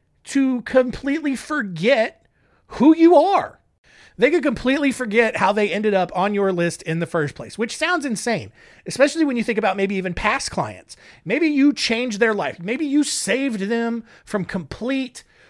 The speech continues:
reputational or financial ruin. You can still be forgotten, all right? There's just so much going on. People just can't retain the memory, at least quickly enough, of who you are and how you help. So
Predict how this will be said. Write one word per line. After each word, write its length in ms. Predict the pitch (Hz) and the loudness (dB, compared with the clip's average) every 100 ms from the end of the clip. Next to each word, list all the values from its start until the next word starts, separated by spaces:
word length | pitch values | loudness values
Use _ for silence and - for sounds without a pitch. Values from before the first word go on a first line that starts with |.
| _ | _
reputational 960 | 147 208 262 254 240 - 247 220 247 247 | -2 0 0 -4 -8 -4 -2 -2 -2 -2
or 180 | 240 160 | -2 -4
financial 720 | - 180 220 220 208 - 170 | -8 -4 -4 -2 -4 -4 -2
ruin. 420 | 156 196 202 196 - _ - | 6 6 6 0 -8 _ -10
You 220 | 156 202 | -2 0
can 160 | 214 | 0
still 220 | 185 - 175 | -2 0 0
be 100 | 156 | 0
forgotten, 520 | 165 131 101 92 82 _ - | -2 -4 -6 -8 -20 _ -8
all 80 | 139 | -4
right? 200 | 151 - _ _ | -4 -6 _ _
There's 240 | 160 185 175 | -4 -2 0
just 180 | 185 - | -4 -2
so 160 | 196 | -2
much 220 | 202 208 | 0 0
going 180 | - 202 | 0 -2
on. 160 | 190 180 | -2 -4
People 420 | - 180 190 185 | -6 -6 -2 -2
just 280 | 165 165 - | -2 -8 -10
can't 420 | - 190 190 170 _ _ _ _ - _ _ | -8 -4 -4 -6 _ _ _ _ -20 _ _
retain 920 | - 170 180 - - 202 208 202 202 202 | -2 -2 -2 -10 -4 -2 0 -2 -4 -8
the 140 | 143 | -8
memory, 800 | 160 165 180 208 170 143 139 147 - _ _ _ 135 170 | -4 -2 -2 -2 -4 -4 -6 -8 -14 _ _ _ -14 -8
at 120 | 175 | -4
least 280 | 233 240 - | -2 -2 0
quickly 520 | 262 262 165 127 131 - _ _ _ _ _ _ | 2 2 0 -4 -6 -12 _ _ _ _ _ _
enough, 600 | 170 160 143 143 - - _ _ _ _ | -2 0 0 -2 -8 -20 _ _ _ _
of 420 | 170 160 156 147 _ | 2 4 4 0 _
who 180 | - 214 | -4 -2
you 180 | 220 | 2
are 120 | 190 175 | 2 2
and 80 | |
how 120 | 143 147 | 0 -4
you 160 | 135 | -4
help. 300 | 131 120 - | -6 -8 -12
So 520 | - - 277 285 127 | -10 4 6 6 0